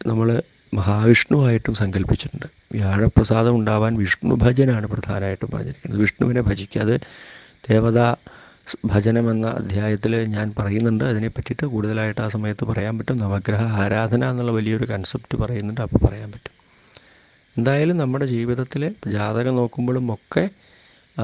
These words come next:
വ്യാഴത്തിൻ്റെ പ്രസാദം, വ്യാഴം എവിടെ നിൽക്കണു, വ്യാഴം ഏത് ഭാവത്തിലാണ് നിൽക്കുന്നത്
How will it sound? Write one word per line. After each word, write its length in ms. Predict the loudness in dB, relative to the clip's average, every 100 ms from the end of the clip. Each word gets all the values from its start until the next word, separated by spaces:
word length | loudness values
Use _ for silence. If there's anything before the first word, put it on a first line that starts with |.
| 0
വ്യാഴത്തിൻ്റെ 760 | 2 2 2 0 2 2 2 0
പ്രസാദം, 440 | -2 -2 -4 -4 -2
വ്യാഴം 520 | 0 2 2 4 4
എവിടെ 220 | 2 0 -2
നിൽക്കണു, 340 | -4 -6 -8 -8 -16 _ _ _ _ _ _
വ്യാഴം 440 | -2 0 2 0 0
ഏത് 200 | 0 0 0 2
ഭാവത്തിലാണ് 640 | 0 0 -2 -2 0 -2 -4
നിൽക്കുന്നത് 500 | -6 -8 -10 -8